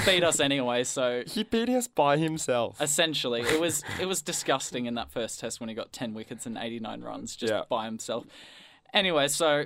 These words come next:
Speaker 1: I mean, the Australian media, obviously we defended the Australian team 'cause this is a world-class side.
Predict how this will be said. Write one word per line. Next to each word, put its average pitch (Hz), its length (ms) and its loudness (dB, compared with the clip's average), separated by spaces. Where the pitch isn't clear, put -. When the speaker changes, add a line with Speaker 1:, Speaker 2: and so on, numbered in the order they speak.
Speaker 1:
I 156 100 4
mean, 156 320 0
the 165 100 2
Australian 165 460 4
media, 127 280 2
obviously 143 380 0
we 120 140 -2
defended 117 480 -2
the 110 80 -6
Australian 113 400 -4
team 127 180 -6
'cause 156 140 -6
this 202 180 0
is 208 80 -4
a 208 60 -2
world-class 202 500 2
side. 156 400 2